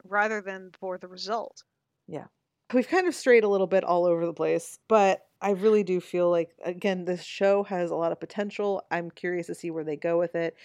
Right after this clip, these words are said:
Speaker 2: I mean, I will say that Kang was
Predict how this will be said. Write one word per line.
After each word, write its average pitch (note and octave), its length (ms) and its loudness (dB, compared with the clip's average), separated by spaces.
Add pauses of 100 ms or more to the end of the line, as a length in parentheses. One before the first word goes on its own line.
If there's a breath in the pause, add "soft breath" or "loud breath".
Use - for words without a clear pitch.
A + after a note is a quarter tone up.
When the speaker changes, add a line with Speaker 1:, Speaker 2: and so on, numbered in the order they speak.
(140 loud breath)
Speaker 2:
I E3+ 80 -4
mean, D#3+ 180 -10
I D#3 200 -4
will G#3+ 220 0
say E3+ 600 -2
that D#3 540 0 (320)
Kang G#3 600 -6 (380)
was D3+ 640 -4